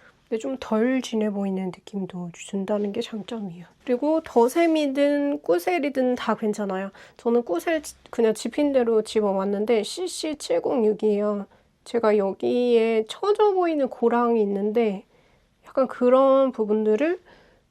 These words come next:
조금 지우개로 지우는 것처럼 살짝 다듬어줘요, 컨실러 펜슬로. 오늘은 언더 애교살을 밝히지 않고 약간 웜톤으로 넣을 건데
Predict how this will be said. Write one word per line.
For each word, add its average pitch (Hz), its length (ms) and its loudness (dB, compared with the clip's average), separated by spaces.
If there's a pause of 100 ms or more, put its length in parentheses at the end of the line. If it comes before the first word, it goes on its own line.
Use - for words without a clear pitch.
(100)
조금 370 400 -2
지우개로 262 600 2
지우는 262 600 2
것처럼 196 800 0 (300)
살짝 - 400 -6
다듬어줘요, 226 720 0 (140)
컨실러 269 360 -6
펜슬로. 247 640 -6 (340)
오늘은 240 520 4
언더 233 280 4
애교살을 226 560 2
밝히지 233 480 0
않고 214 460 0
약간 208 260 -2
웜톤으로 247 640 0
넣을 196 260 -2
건데 214 440 0